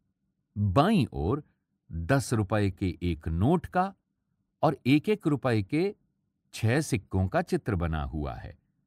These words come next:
उसके नीचे दस रुपए के एक नोट और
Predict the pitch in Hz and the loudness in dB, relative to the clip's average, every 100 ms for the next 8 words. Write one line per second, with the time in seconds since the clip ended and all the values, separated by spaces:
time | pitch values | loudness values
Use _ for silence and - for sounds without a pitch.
0 | _ _ _ _ _ _ _ _ _ 127 | _ _ _ _ _ _ _ _ _ 2
1 | 120 - 117 107 170 190 190 202 190 _ | 2 2 4 4 4 2 2 0 -2 _
2 | _ _ _ 78 76 143 - 117 117 107 | _ _ _ -6 0 0 0 0 2 0
3 | 98 104 - 87 78 78 76 113 185 - | 0 -4 -4 -4 -4 -4 -2 0 0 -2
4 | - _ _ _ _ _ _ 139 | -14 _ _ _ _ _ _ -4